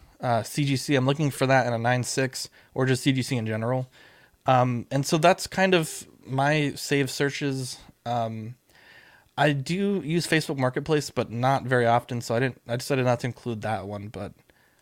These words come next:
I think between both apps is about twenty things that I usually every day check in on and see if I can try to snag a deal for. Uh, I think Eddie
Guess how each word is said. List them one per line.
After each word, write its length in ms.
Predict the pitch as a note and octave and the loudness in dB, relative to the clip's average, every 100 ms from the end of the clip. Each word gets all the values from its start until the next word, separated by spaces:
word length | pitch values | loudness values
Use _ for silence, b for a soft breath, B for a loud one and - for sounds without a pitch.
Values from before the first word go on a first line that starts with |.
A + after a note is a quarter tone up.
| _ - | _ -6
I 80 | |
think 180 | B2+ C3+ | -2 -2
between 340 | C3 - B2+ A#2 | -2 -2 -2 0
both 200 | A2+ A#2+ | -2 0
apps 300 | A2+ A2 B2 | -2 -2 -6
is 60 | |
about 180 | A#2+ G#2 | -6 -6
twenty 300 | - B2 B2 | -4 -4 -4
things 300 | A#2 A#2 A2 | -4 -6 -6
that 100 | A2 | -4
I 60 | A2 | -2
usually 640 | A2+ C3 B2+ B2 A#2+ A#2 b b b b b | 0 0 0 -2 -2 -4 b b b b b
every 260 | C#3+ C3+ C3 | 2 4 4
day 200 | B2+ B2 | 4 2
check 280 | - A#2+ | 0 0
in 100 | B2 | 0
on 200 | A#2 A2+ | 2 2
and 200 | A2+ A2+ | 0 -4
see 200 | - - | -6 -2
if 80 | B2+ | 0
I 120 | A2+ | 2
can 140 | A2+ A2+ | -2 -6
try 180 | A#2+ A2 | -4 -4
to 100 | G#2+ | -4
snag 420 | - A2+ A2+ A2 | -6 -4 -4 -6
a 80 | G#2 | -12
deal 260 | A2 A2+ | -10 -8
for. 440 | A2 - C#2+ D#2+ - b b b b b - | -10 -12 -12 -14 -16 b b b b b 0
Uh, 300 | C3 C3 A#2 | 4 4 4
I 100 | C3+ | 0
think 460 | - F#3 A3+ - - B B B - - | -2 -2 -2 -2 -8 B B B -12 -2
Eddie 560 | D3+ F#3 F#3+ F#3+ F3+ | 0 0 -2 -2 -4